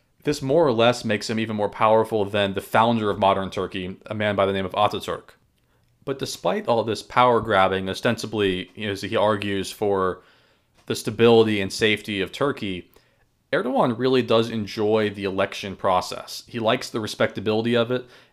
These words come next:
It gives his country legitimacy. It's seen as a democratic election, which he believes puts it more on par with some of the more respected countries in the world in the West. It looks good to the rest of the world as well.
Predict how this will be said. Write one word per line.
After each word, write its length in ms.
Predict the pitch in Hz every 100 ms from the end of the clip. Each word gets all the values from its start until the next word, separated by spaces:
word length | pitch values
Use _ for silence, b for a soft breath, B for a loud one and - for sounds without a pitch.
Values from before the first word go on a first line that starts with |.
| -
It 140 | 107
gives 240 | 120 113 113
his 100 | -
country 340 | 127 113 110
legitimacy. 720 | 92 90 113 123 123 - 127 120
It's 240 | 95 -
seen 240 | - 110
as 120 | 104 98
a 80 |
democratic 760 | 92 - 104 110 107 110 104 104
election, 460 | 107 101 107 - 110
which 160 | 101
he 60 | 110
believes 340 | 101 104 104
puts 240 | - 123 -
it 100 | -
more 240 | 107 104
on 160 | 95 92
par 340 | 113 110 107
with 140 | 107 -
some 180 | 107
of 140 | 98 95
the 240 | 101 92 b b b
more 180 | 117 104
respected 500 | 101 - 101 107 -
countries 380 | 110 107 110 101
in 80 |
the 80 | 98
world 200 | 98 104
in 120 | 90
the 60 | 87
West. 440 | 87 101 - - _ b b b b
It 60 | 101
looks 260 | 110 117
good 320 | 113 101 113 120
to 100 | 117
the 100 | 107
rest 260 | 104 -
of 60 | 101
the 80 | 92
world 400 | 95 104 113 110
as 120 | 95
well. 360 | 90 113 135